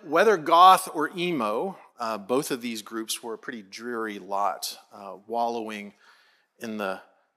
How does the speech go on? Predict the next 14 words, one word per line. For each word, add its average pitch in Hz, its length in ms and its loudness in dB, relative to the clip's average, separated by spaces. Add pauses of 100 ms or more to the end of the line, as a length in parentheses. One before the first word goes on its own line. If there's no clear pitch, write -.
(120)
dark 120 400 -2 (320)
hopelessness 110 800 -12
of 104 140 -14
our 98 120 -10
modern 101 380 -16
situation. 98 680 -14 (920)
Now, 123 380 -4 (180)
we're 165 180 2
at 202 120 0
the 170 80 -6
halfway 156 500 -6
point 110 540 -18 (120)
of 113 160 -6
Lent, 120 380 -8